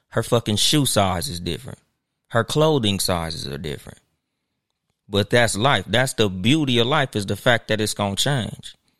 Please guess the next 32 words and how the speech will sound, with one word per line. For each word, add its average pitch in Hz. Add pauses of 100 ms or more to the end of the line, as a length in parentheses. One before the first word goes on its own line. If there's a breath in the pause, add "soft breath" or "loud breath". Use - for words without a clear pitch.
(280)
You 107
know, 101
and 101
something 131
that 117
you 117
all 123
also 120
have 117
to 95
learn 120
about 104
the 104
changes 123
in 113
life 139
is 107 (1400 loud breath)
enjoying 123
the 110
times 127
that 117
you 113
in, 139
because 107
you 113
understand 117
the 101
fact 131
that 104
they're 113
gonna 113
change. -